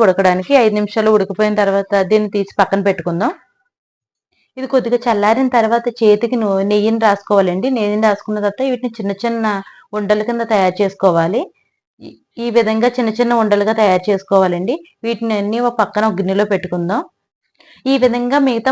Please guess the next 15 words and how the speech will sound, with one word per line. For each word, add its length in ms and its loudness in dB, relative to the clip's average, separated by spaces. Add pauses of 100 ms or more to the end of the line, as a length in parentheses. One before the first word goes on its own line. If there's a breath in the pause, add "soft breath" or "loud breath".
మొత్తాన్ని 400 0 (100)
కూడా 160 4 (140)
చిన్న 220 2
చిన్న 220 2
ఉండలుగా 400 0
చేసుకోవాలండి. 480 0 (120)
మీడియం 340 0
సైజు 240 0
ఉండలు, 300 -2
మరీ 220 2
పెద్దవి 340 2
కాదు, 200 -2
మరీ 200 0
చిన్నవి 320 -2
కాదు, 260 0